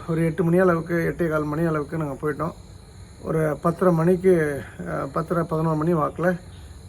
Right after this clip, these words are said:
அந்த பழங்குடி மக்களுடைய பூஜை முறை, பாட்டு, எல்லா விஷயத்தையும் பார்த்துட்டு,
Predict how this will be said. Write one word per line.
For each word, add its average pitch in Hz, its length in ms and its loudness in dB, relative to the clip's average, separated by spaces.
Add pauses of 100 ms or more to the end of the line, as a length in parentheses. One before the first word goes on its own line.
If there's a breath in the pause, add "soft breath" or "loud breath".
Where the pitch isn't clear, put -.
(140)
அந்த 147 200 -6
பழங்குடி 165 400 2
மக்களுடைய 139 680 -4 (100)
பூஜை 160 280 0
முறை, 139 340 -6 (420 loud breath)
பாட்டு, 147 480 -2
எல்லா 147 220 -2
விஷயத்தையும் 147 440 -6
பார்த்துட்டு, 147 440 -4